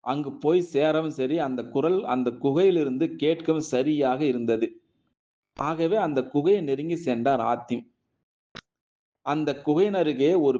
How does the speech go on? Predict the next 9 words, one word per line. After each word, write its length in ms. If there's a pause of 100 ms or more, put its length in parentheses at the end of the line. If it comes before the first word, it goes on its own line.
பெரிய 320
மரம் 320
இருந்தது. 420 (1600)
அந்த 280
மரத்தினுடைய 680
கிளையில் 400
ஒரு 260
இரும்பு 360 (220)
கூண்டு 260